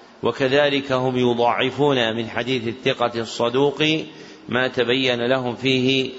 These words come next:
غلط. فأهل الحديث من النقاد الجهابذة يقولون إن الأصل في خبر الراوي الضعيف ضعفه، وقد يصح، والأصل في خبر الثقة قبوله،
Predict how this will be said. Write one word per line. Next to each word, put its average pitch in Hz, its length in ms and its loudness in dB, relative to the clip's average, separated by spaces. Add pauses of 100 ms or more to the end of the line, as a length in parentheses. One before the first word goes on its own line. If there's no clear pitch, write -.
(300)
غلط. 120 340 0 (680)
فأهل 139 360 0
الحديث 127 560 0
من 117 260 0
النقاد 117 480 0
الجهابذة 123 880 0 (520)
يقولون 127 580 2
إن 120 320 -2
الأصل 113 560 0
في 107 180 -2
خبر 110 680 0
الراوي 113 760 0
الضعيف 113 720 0
ضعفه، 123 600 0 (480)
وقد 147 320 0
يصح، 139 340 2 (680)
والأصل 123 560 0
في 113 140 0
خبر 117 600 0 (160)
الثقة 139 760 0 (120)
قبوله، 127 680 2